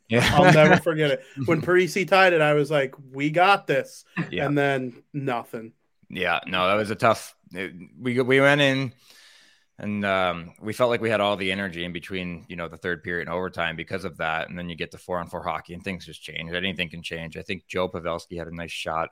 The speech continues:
Speaker 1: early on that could have won it. If I remember correctly, it was him. Um, and then you just get, you know, not a weak goal, but a surprise shot that finds its way. And that's, you know, it,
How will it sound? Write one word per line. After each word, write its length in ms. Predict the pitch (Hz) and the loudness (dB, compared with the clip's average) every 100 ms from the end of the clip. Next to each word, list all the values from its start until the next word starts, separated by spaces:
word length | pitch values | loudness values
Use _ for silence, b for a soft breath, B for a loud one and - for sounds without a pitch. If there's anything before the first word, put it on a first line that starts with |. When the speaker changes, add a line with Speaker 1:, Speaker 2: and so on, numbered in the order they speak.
| - | -8
Speaker 1:
early 320 | 90 85 82 | -6 -4 -4
on 200 | 80 82 | -4 -6
that 120 | - | -8
could 140 | 92 | -6
have 80 | 85 | -6
won 220 | 82 82 | -4 -4
it. 160 | 85 82 _ _ _ _ | -4 -6 _ _ _ _
If 120 | - 85 | -12 -6
I 60 | |
remember 360 | 85 90 87 85 | -4 -4 -4 -6
correctly, 340 | - 82 87 | -6 -8 -10
it 60 | 67 | -12
was 120 | - | -10
him. 360 | 92 85 85 80 - - | -8 -6 -8 -14 -20 -10
Um, 640 | 90 90 87 87 87 - - | -6 -2 -2 -4 -8 -10 -4
and 140 | 104 | -2
then 100 | 110 | 0
you 80 | 107 | 0
just 200 | 104 - | -2 2
get, 220 | 113 110 | 2 2
you 100 | 113 | 2
know, 220 | 107 104 - b b b | 0 0 -4 b b b
not 140 | 110 127 | 2 4
a 60 | |
weak 240 | 110 123 - | 4 0 2
goal, 200 | 107 113 | 4 6
but 100 | 104 | 4
a 80 | 90 | 0
surprise 500 | - - 104 101 101 | -2 -2 2 2 2
shot 360 | - 101 110 | 2 4 4
that 200 | - 90 - | 0 -8 -4
finds 260 | 92 95 | -4 -4
its 140 | 90 - | -6 -4
way. 180 | 95 104 | -2 0
And 100 | 85 | -2
that's, 240 | 80 - | -10 -16
you 80 | 87 | -14
know, 140 | 85 - _ | -12 -14 _
it, 120 | - | -20